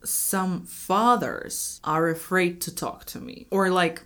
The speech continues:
they are more concerned talking to me. It's, it's actually interesting how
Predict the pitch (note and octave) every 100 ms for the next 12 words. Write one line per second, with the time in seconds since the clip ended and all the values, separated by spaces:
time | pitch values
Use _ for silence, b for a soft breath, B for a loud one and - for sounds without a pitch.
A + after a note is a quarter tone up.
0 | _ - F#3+ G3 G3+ G#3 G#3 G#3 G3+ G3
1 | - G#3+ G3+ F3 D#3 - D#3+ D3+ - A#2+
2 | - D2+ D2 - - - G#3 - - A3+
3 | A#3+ C4+ C4+ C4+ A#3+ A3 A3 - G3+ -
4 | F#3 F3+ F3 F3 F3+ F#3+ F#3+ F3+ F3 E3